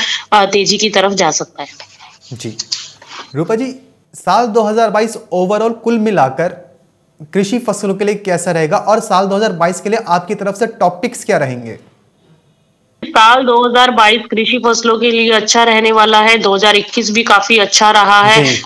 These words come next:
Speaker 1: दो हज़ार बीस के मुकाबले, तो दो हज़ार बाईस में भी hope for the best कि अच्छा रहेगा एक, अ, agriculture commodity के लिए। अगर prices में boost अप आता है, तभी farmers को अच्छे price मिल सकते हैं। तो हमारी तो यही, अ,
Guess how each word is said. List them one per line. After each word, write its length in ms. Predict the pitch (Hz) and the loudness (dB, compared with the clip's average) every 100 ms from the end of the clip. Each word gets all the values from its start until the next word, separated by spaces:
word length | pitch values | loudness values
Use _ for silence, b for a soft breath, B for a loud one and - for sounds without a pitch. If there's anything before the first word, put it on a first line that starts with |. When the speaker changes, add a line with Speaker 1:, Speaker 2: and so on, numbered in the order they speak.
| - | -2
Speaker 1:
दो 120 | 196 | 0
हज़ार 220 | 196 208 202 | 2 2 2
बीस 340 | 170 214 226 | 0 -2 0
के 120 | 233 | 0
मुकाबले, 540 | 214 208 196 196 208 220 | 0 2 2 4 0 0
तो 160 | 214 | 0
दो 200 | 190 190 | 0 0
हज़ार 220 | 185 196 | 2 0
बाईस 400 | 185 180 185 202 | 2 2 2 2
में 200 | 220 208 | 0 0
भी 180 | 208 220 | 0 0
hope 340 | 190 185 185 202 | 0 -2 0 0
for 160 | 196 | 2
the 140 | 202 185 | 2 2
best 280 | 214 220 | 0 -2
कि 120 | - 208 | 0 0
अच्छा 300 | 190 - 208 | 2 2 2
रहेगा 360 | 202 202 202 | 2 2 2
एक, 220 | 208 214 | 2 2
अ, 280 | - 180 175 | 0 2 4
agriculture 640 | 170 170 208 202 196 214 202 | 2 2 0 2 2 0 0
commodity 520 | 196 190 185 196 208 | 0 0 -2 -2 0
के 140 | 220 | 0
लिए। 260 | 208 208 226 220 B B | 0 0 -2 -4 B B
अगर 180 | 180 185 | 0 0
prices 380 | 214 185 180 214 | 2 0 2 0
में 200 | 214 208 | -2 -2
boost 260 | 190 196 220 | -2 -2 0
अप 120 | 214 | 2
आता 220 | 185 208 | 2 2
है, 80 | 208 | 2
तभी 240 | 190 220 | 2 0
farmers 400 | 220 196 202 196 | 2 2 2 -2
को 100 | - | 0
अच्छे 220 | 190 - | 0 0
price 280 | 208 196 190 | 2 2 2
मिल 140 | 190 196 | 0 -2
सकते 380 | 202 202 208 | -4 -2 -2
हैं। 160 | 202 202 | 2 0
तो 140 | 208 | 2
हमारी 320 | 196 190 185 196 | 2 2 2 0
तो 120 | 220 | 0
यही, 380 | 196 196 220 160 | 0 0 0 0
अ, 200 | 196 | 0